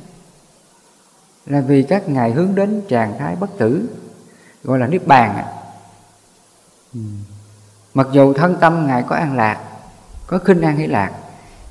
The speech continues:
nhưng mà các ngài không có chấp trước nữa, không có chấp thủ nữa, không có hỷ ưu nữa.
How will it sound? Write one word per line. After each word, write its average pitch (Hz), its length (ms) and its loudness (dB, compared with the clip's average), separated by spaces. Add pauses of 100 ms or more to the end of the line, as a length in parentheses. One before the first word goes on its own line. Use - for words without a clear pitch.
nhưng 202 240 6
mà 113 320 0
các 175 180 -6
ngài 120 160 0
không 147 220 -2
có 165 60 -4
chấp 185 180 -4 (120)
trước 220 240 -2
nữa, - 100 -8 (880)
không 147 280 -4
có 165 180 -6 (1400)
chấp 202 100 -2 (100)
thủ 113 320 0
nữa, - 60 -12 (500)
không 160 220 -2
có 175 100 -4
hỷ 143 280 0
ưu 165 220 0
nữa. 156 180 -8